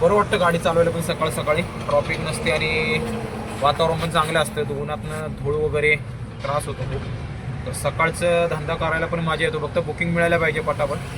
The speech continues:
तर, अं, थांबलोय आता इथे, अं, अं, भूमकर चौकात. बघूया इथून आता कोणती बुकिंग मिळते. इथून मिळेल असं वाटतंय, कारण मुंबईवरून लोकं वगैरे उतरतात इथं.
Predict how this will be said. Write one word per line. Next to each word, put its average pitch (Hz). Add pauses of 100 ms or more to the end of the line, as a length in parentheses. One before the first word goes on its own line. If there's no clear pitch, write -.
(800)
तर, 139
अं, 143
थांबलोय 165
आता 175
इथे, 156
अं, 127
अं, 127 (260)
भूमकर 151
चौकात. 151 (720)
बघूया 156
इथून 175
आता 180
कोणती 170
बुकिंग -
मिळते. 170
इथून 160
मिळेल 180
असं 185
वाटतंय, 175
कारण -
मुंबईवरून 165
लोकं 165
वगैरे 165
उतरतात 170
इथं. 147